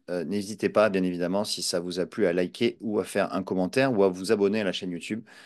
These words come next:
Et quant à moi, je vous dis à la semaine prochaine pour une nouvelle analyse technique,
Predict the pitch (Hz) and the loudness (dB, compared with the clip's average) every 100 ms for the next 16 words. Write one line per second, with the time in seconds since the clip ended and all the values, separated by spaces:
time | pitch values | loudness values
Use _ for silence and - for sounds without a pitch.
0 | - - _ _ _ _ _ _ 127 127 | -20 -20 _ _ _ _ _ _ 4 6
1 | 127 120 110 117 110 104 110 104 117 101 | 6 4 6 4 4 2 4 4 0 -4
2 | 104 - 117 120 120 120 - 120 117 113 | -4 0 -2 -2 -4 -4 -2 2 4 4
3 | 117 - 113 120 131 123 139 131 143 147 | 2 -2 -2 2 2 4 4 4 2 4
4 | 131 120 123 117 - 143 - 113 107 - | 2 2 -2 -4 -4 -6 -2 -4 -4 -6